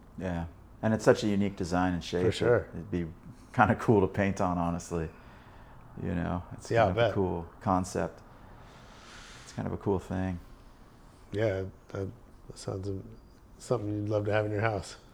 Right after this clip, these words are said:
Speaker 1: Yeah, for
Speaker 2: Sounds
Speaker 1: sure.
Speaker 2: amazing.
Speaker 1: There's
Speaker 2: That's
Speaker 1: also another, um, now that I think about it, I just got word of, uh, they're doing the murals again. Uh, Resin,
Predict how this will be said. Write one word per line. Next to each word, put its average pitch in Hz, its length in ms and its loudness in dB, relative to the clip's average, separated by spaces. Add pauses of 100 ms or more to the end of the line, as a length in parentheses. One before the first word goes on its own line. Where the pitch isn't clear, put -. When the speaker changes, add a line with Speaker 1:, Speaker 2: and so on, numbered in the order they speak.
Speaker 1:
Yeah, 87 220 0
for - 160 -8
Speaker 2:
Sounds 101 120 -4
Speaker 1:
sure. 95 160 0
Speaker 2:
amazing. 92 260 -4 (1300)
Speaker 1:
There's 101 120 2
Speaker 2:
That's 113 180 12
Speaker 1:
also 113 160 6
another, 98 580 6
um, 90 400 0 (280)
now 101 120 2
that 95 100 4
I 90 60 0
think 110 240 -2
about 85 260 4
it, 85 60 0
I 85 180 0
just 101 260 0
got 95 200 6
word 98 320 4
of, 90 360 -2
uh, 87 220 0
they're 87 120 -4
doing 95 360 -2
the 90 60 -2
murals 90 600 0
again. 87 520 -4 (880)
Uh, 82 480 0 (340)
Resin, 92 720 6